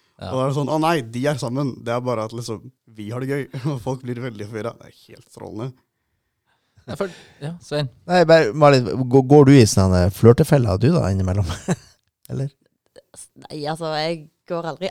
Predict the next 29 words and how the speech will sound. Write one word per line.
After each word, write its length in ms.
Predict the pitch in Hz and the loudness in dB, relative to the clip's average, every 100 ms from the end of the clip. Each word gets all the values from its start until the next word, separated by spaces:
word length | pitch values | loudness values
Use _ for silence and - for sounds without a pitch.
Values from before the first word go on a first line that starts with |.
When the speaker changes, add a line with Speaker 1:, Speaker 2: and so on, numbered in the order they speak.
| 185 | -10
Speaker 4:
aktivt 360 | - 175 160 | -12 -12 -8
inn 120 | 151 | -8
og 80 | 156 | -6
tenker, 360 | 160 131 139 139 139 - | -8 -10 -12 -12 -14 -18
"Nå 480 | 139 143 139 147 165 - _ | -20 -18 -8 -2 -2 -4 _
skal 360 | - 123 101 | -14 -12 -12
jeg 80 | - | -12
flørte." 460 | - 107 - 123 123 135 _ _ - | -10 -10 -8 -10 -10 -14 _ _ -16
Men 380 | 175 185 185 185 _ _ _ _ | -8 -8 -8 -12 _ _ _ _
hvis 260 | 175 208 - | _ -12 -10
for 80 | 190 | -12
eksempel 320 | 185 175 165 | -10 -12 -10
jeg 140 | 156 | -8
har 80 | 160 | -8
matchet 240 | 147 - - | -10 -12 -12
med 140 | 147 | -10
en 80 | 147 | -12
gutt 80 | - | -12
på 80 | 147 | -10
Tinder 320 | 147 139 131 | -8 -8 -10
som 140 | 156 151 | -10 -12
jeg 80 | |
synes 160 | 143 143 | -14 -16
er 60 | 143 | -12
fin, 300 | 185 220 262 - _ _ _ - | -8 -6 -6 -10 _ _ _ -14
men 460 | 165 156 151 156 165 _ _ | -8 -6 -6 -8 -12 _ _
vi 80 | 156 | -14
har 160 | 151 | -10
aldri 220 | 147 143 | -10 -10